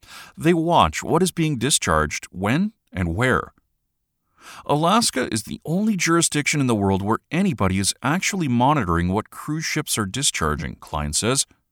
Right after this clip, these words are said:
Despite the success of the program, which was created by Ballot Initiative and is paid for by a four dollar head tax on cruise ship passengers,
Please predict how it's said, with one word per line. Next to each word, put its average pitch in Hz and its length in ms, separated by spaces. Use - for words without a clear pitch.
Despite 254 460
the 190 100
success - 640
of 87 100
the 82 80
program, 82 540
which 120 260
was 139 160
created 135 420
by 117 200
Ballot 113 420
Initiative 85 580
and 95 140
is - 140
paid 277 340
for 78 260
by 127 180
a 165 100
four 262 340
dollar 196 380
head 151 260
tax 80 340
on 104 140
cruise - 320
ship - 300
passengers, 78 600